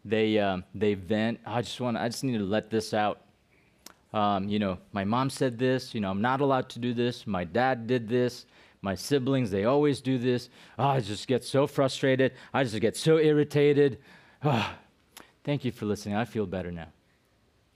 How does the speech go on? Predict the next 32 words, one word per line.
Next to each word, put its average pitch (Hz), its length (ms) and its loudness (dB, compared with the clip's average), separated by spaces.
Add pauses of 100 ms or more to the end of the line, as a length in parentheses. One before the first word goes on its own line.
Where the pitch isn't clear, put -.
(960)
That's 135 200 -4
sinful 101 360 -2
anger. 117 280 0 (1040)
That's - 240 -2
venting. 101 560 0 (1040)
Okay? 110 320 0 (200)
That's 120 240 0
blowing 110 420 4
up. 120 320 0 (300)
If 107 220 -4
you're 131 180 4
the 110 120 0
friend 131 320 0
who's 107 200 -2
listening, 117 440 0
you 107 120 0
say, 107 200 -2
"Oh, 151 280 2 (100)
hold 127 220 0
on." 127 240 0 (600)
You 113 120 -2
say 139 240 2
venting, 117 560 2
but 113 240 0
what 123 160 0
you're 143 100 2
about 117 220 0
to 120 80 -6
do 123 160 0
is 98 140 -2
blow 113 280 2
up. - 320 -2